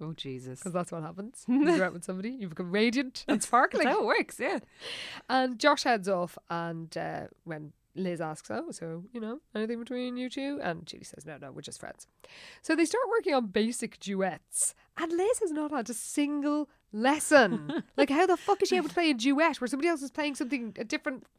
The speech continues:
Speaker 2: counter melody, distracting you?
Speaker 1: <laughs>
Speaker 2: None of this makes any
Speaker 1: No.
Speaker 2: sense. And, uh, Julie, when they take a break, starts asking Liz about fraternities.
Speaker 1: Mm, yes,
Speaker 2: And she's all
Speaker 1: apparently, yeah,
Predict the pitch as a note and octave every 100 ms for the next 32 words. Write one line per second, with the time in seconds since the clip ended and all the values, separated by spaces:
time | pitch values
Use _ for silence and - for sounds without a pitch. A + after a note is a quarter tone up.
0 | _ - D4 D#4+ D#4 C4 A#3 G3 F3+ -
1 | - A#4 B4+ G#4+ C#4+ B3+ F#3 B4 - -
2 | - C#4+ F#4 F4+ D4 C4 B3 A3 A3 G#3+
3 | G3+ F#3+ - - G#3+ - - - B3+ B3
4 | B3+ B3+ B3+ A3 - A#3+ B3+ B3+ - A3
5 | G#4+ C#5 B4 A#3+ - A3+ G3 F#3+ G3+ G3
6 | G3+ F#3 - C4 - D4 - G3+ F#3 E3
7 | D#3 - F#3+ F#3+ G#3 A3 - - - D4
8 | - C#4+ D#4+ F#4+ F4 E4+ B3+ F#3+ G#3+ C4
9 | C4+ A#3+ G3+ E3+ D3 C3+ - - B3 A#3
10 | F3+ D#3+ - C#4+ C#4+ D4 G#3+ G3 A3 G#3+
11 | F3+